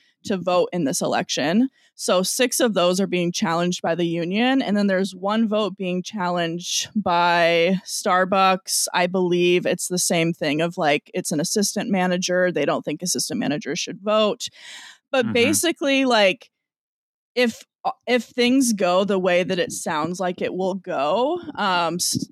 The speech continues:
Speaker 1: uh, the union will win this vote as well. So whether it be that all of the challenge ballots are thrown out and it just remains the same, um, or if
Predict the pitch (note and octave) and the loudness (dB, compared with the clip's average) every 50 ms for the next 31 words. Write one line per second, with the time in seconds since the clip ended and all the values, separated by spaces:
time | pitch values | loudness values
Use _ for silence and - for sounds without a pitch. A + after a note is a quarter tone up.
0 | _ - G3 G#3 F3+ E3+ E3 G3 G#3 A3 A#3+ B3 B3 A#3 A3 G3+ F#3+ F3+ E3+ E3 | _ -4 0 2 2 2 2 2 2 4 4 4 4 2 2 0 -2 -2 -2 -2
1 | D#3 D3 C#3+ C3+ A#2+ B2 A#2 B2+ - - - - C3 B2 B2 D3 C#3+ - D#3 B2+ | -2 0 -2 -2 -2 -2 -2 -2 -4 -6 -6 -6 -6 -4 -4 -4 -8 -8 -8 -8
2 | C#2+ C#2 D2+ F#3 G3+ - - G3+ F#3 F#3 G3 G3+ G3+ A3+ A3 G3 F3 F#3+ - G3+ | -8 -6 -8 -10 -10 -6 -2 -2 0 0 0 0 0 2 0 0 0 -2 -4 -4
3 | G3 G3 E3+ G3 - - E3+ E3+ F3+ F#3+ F3+ F#3+ F#3 - - G3+ E3 E3 F3 F3+ | -4 -2 0 0 0 0 0 0 0 0 -2 -4 -8 -8 -8 -6 -4 -2 -2 -2
4 | F#3 F3 F#3 F3+ D#3+ D#3+ E3 E3 - - E3+ - - G#3 F#3 F3+ G3 A3 A#3 A#3 | -4 -6 -6 -4 -2 -2 -2 -4 -6 -10 -14 -12 -10 -8 -6 -4 -2 0 0 2
5 | A#3 A3 - G3 F#3+ E3 - - F3 E3+ - F#3 E3+ D#3 C#3+ D#3 F3+ - F3 F3+ | 0 0 -2 -4 -6 -6 -6 -8 -10 -10 -10 -10 -8 -6 -4 -4 -4 -6 -8 -10
6 | - - A#3+ A3 A3+ A3+ A3 A3 A3 A3 A3 G#3+ - - - - - _ - F#3 | -8 -4 -2 0 0 0 0 0 2 0 0 -2 -4 -12 -16 -20 -20 _ -4 0
7 | G3 F#3 F3+ F3 C#3+ - - - G3+ G3 G3 G3 F#3+ G3 G3 F3 - G3 G3+ | 2 2 2 2 0 -2 -4 -2 -2 0 2 2 4 4 4 4 2 2 0